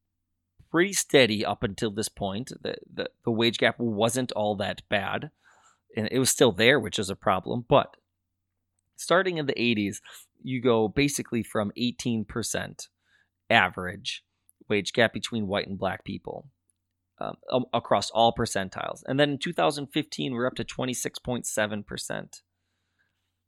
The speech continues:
That's not getting smaller. That's getting bigger. We think that we're becoming less discriminatory.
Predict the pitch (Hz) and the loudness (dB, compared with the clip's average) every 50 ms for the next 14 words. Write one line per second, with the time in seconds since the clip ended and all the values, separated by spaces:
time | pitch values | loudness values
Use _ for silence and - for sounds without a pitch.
0 | _ _ - 135 - 180 165 135 - 139 139 139 117 101 - - - - - 120 | _ _ -4 -2 -2 -2 -4 0 0 0 0 0 -2 -4 -4 -4 -4 -4 -4 -4
1 | 113 107 101 98 110 123 151 127 - - 95 113 143 165 - _ _ - 127 127 | -4 -4 -2 0 2 4 4 4 2 -2 -2 -4 -4 -6 -10 _ _ -4 -4 -2
2 | 131 151 151 156 143 123 110 92 - 123 147 139 107 101 98 - - _ _ _ | 0 2 2 2 2 0 0 0 2 2 2 2 -2 -4 -6 -10 -14 _ _ _
3 | _ _ _ _ _ _ _ _ _ _ _ _ _ _ _ _ _ _ _ _ | _ _ _ _ _ _ _ _ _ _ _ _ _ _ _ _ _ _ _ _
4 | _ _ - _ _ _ _ _ - 131 131 123 - _ - 156 151 143 - - | _ _ -20 _ _ _ _ _ -6 -6 -6 -6 -6 _ 0 0 0 2 0 -2
5 | 143 123 - 123 120 110 117 - - - 123 117 113 110 107 107 104 107 - _ | -2 -2 -2 -2 -4 -2 -4 -4 -2 -2 0 0 0 0 -2 -2 -6 -8 -12 _
6 | - _ _ _ _ _ _ _ - - 117 117 104 101 - - - 113 107 - | -20 _ _ _ _ _ _ _ -4 0 2 4 4 2 0 -2 -4 -4 -4 -2
7 | - - 123 110 107 98 92 92 - - - 113 57 57 - - - | 0 0 0 0 0 -2 -4 -6 -8 -8 -6 -4 -4 -4 -6 -6 -10